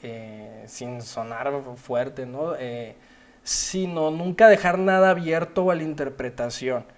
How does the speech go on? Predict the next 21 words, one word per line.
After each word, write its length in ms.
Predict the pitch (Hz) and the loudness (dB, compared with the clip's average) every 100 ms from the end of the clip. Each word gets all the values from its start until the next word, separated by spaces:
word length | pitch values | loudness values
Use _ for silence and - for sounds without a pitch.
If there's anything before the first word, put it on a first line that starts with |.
| - - - - | -20 -20 -20 -8
Por 120 | 131 | -8
ejemplo, 460 | 120 131 131 127 123 - - | -6 -6 -6 -6 -8 -8 2
para 220 | 143 139 | 4 4
cotizar, 480 | 143 135 127 165 175 | 0 -2 2 4 4
pues 180 | 151 | -2
hablamos, 500 | 120 123 135 143 147 | -2 0 0 0 -2
¿no? 240 | 135 151 160 | -4 -4 -6
¿Qué 80 | - - | -12 -10
quieres? 640 | 156 170 170 170 165 156 - - | -6 -4 -4 -6 -8 -12 -20 -14
¿Cuál 140 | 135 | -12
es 80 | 127 | -12
tu 80 | - | -16
terreno? 720 | 110 143 165 180 165 165 156 | -14 -8 -6 -6 -8 -12 -12
¿Qué 80 | 135 | -14
estás 200 | 127 120 | -12 -12
buscando? 880 | 117 - 160 160 160 156 151 151 147 | -12 -4 -2 -2 -6 -8 -8 -10 -12
¿Cuántos 360 | 135 131 139 139 | -14 -14 -16 -14
metros 260 | 131 123 | -12 -12
de 80 | - | -12
construcción? 720 | 123 113 - - 160 170 170 | -14 -18 -20 -14 -10 -8 -8
¿Cuán-? 300 | 160 139 131 | -10 -14 -16